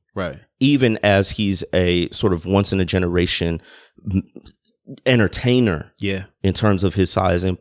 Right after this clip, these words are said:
Speaker 2: impact and influence. So, uh, and he's actually, he challenges himself to constantly try new things and reinvent himself. So, so his, um, his recent series with,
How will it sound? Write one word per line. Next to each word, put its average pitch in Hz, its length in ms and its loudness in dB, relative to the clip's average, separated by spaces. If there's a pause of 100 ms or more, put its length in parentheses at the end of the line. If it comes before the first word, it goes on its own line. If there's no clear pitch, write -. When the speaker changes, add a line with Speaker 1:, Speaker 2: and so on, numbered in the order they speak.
Speaker 2:
impact 90 360 -2
and 82 140 -6
influence. 90 520 -4
So, 90 280 -2 (420)
uh, 87 340 2 (520)
and 131 140 0
he's 131 180 -2
actually, 147 680 0 (340)
he 151 320 -2
challenges 151 720 0
himself 101 600 -2 (360)
to - 160 -4
constantly 113 840 -2 (300)
try 107 300 2
new 101 160 0
things 85 420 -8
and 98 200 -2
reinvent 90 420 -2
himself. - 520 -10
So, 92 380 2
so 90 280 2
his, 95 340 0
um, 80 320 -2 (360)
his 90 200 0
recent 117 300 2
series 101 340 0
with, 90 260 0